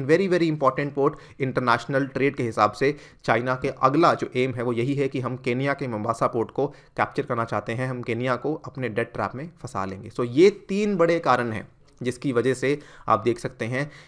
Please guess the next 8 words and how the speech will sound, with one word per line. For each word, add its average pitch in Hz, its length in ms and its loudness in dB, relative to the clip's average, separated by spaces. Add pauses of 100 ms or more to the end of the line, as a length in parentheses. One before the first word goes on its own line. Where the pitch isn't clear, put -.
(120)
कि 156 140 4
जिबोती 123 640 2
is 120 80 -2
a 113 100 -4
very, 127 300 2
very 127 360 -2
important, 117 480 0 (580)
अ, 113 200 8